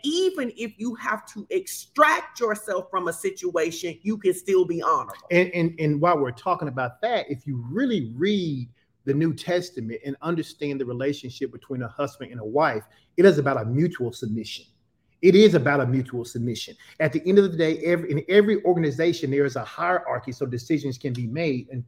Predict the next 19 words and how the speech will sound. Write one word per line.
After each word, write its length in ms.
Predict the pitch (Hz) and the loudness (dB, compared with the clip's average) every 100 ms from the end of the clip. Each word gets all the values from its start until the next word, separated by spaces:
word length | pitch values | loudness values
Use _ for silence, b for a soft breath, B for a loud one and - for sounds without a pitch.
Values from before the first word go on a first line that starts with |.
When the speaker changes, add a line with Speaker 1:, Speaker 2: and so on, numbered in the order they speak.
| 123 | -14
Speaker 2:
effectively. 680 | - 185 180 107 - - _ b - | -4 -4 -4 -10 -16 -20 _ b -6
It's 120 | 135 | 0
no 120 | 185 | 2
different 380 | 151 175 185 143 | 6 4 4 -2
than 120 | 139 | -4
the 60 | 123 | -6
family. 520 | - 202 180 110 92 B B | -4 -4 -4 -6 -10 B B
But 100 | 160 | -4
at 100 | - | -2
the 120 | 127 - | -6 -2
end 220 | 185 208 | 4 4
of 120 | 190 | 4
the 60 | 160 | 0
day, 380 | 135 147 127 - 143 | -2 -2 -2 -4 0
I 100 | 180 | 0
am 160 | 190 | 0
submitted 380 | 180 151 143 135 | -4 -4 -4 -6
to 60 | 127 | -8
God. 340 | 120 127 101 | -6 -6 -8